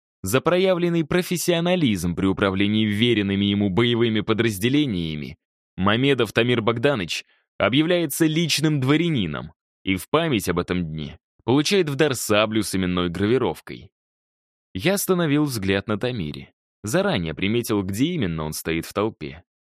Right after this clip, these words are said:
Один из двух людей, которыми первыми в этом мире признали меня господином, замер, удивленно распахнув глаза. А вот сопровождавшая его, рыженькая красотка Амбер, одна из первых танцовщиц райских кущ,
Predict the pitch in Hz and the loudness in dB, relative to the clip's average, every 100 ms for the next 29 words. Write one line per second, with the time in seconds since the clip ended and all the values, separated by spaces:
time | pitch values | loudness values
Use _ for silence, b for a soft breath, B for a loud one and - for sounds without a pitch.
0 | - 98 113 202 196 147 160 165 151 147 | -4 -2 0 0 0 -2 -2 -2 0 -2
1 | 135 208 190 98 - 92 90 87 82 - | 0 -2 -4 -6 -4 -4 -2 -4 -6 -4
2 | 160 123 80 78 78 82 98 101 104 98 | 0 0 -2 -6 -4 -4 -2 0 2 0
3 | 87 113 101 101 87 87 90 87 80 92 | 0 -2 0 -2 -2 -2 -2 -4 -6 -4
4 | 113 123 180 170 127 92 87 107 113 - | -4 -2 -2 -2 -2 -2 -2 -2 -6 -10
5 | _ - 156 180 131 131 143 143 - 143 | _ -6 -2 0 2 0 0 -2 -2 -6
6 | 92 85 80 95 110 101 78 69 - _ | -4 -6 -4 -2 -2 -4 -10 -12 -18 _
7 | _ - 101 113 120 123 110 113 117 208 | _ -2 2 2 0 0 2 2 2 0
8 | 202 - 82 82 80 82 - 113 120 98 | 0 -4 -2 -2 -2 -2 -2 -2 0 0
9 | 98 85 92 90 98 92 92 - 151 202 | -2 0 0 0 -2 -2 -4 -2 -2 0
10 | 113 78 - _ _ - 170 202 185 - | -2 -6 -10 _ _ -2 0 0 -2 -2
11 | 190 170 143 156 151 - 82 - 80 98 | 0 0 0 -2 -2 -2 -2 -4 -6 -2
12 | 98 92 104 101 - 202 - | 0 -2 -4 -6 -4 -4 -4